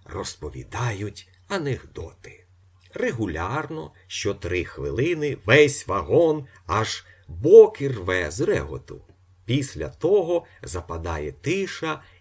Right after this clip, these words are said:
і оксамитовий голос доповідає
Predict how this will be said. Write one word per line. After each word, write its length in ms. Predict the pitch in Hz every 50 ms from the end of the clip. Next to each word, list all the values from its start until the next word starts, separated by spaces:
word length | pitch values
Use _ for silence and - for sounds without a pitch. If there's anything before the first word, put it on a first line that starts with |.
| _ -
і 200 | 107 113 - - - -
оксамитовий 1000 | 120 127 131 - - - 143 135 123 127 175 202 196 196 - 175 160 147 151 143
голос 600 | 101 80 78 95 117 120 107 107 110 110 - - - - - -
доповідає 880 | 127 123 - - - 143 151 139 - 131 127 131 143 139 135 131 127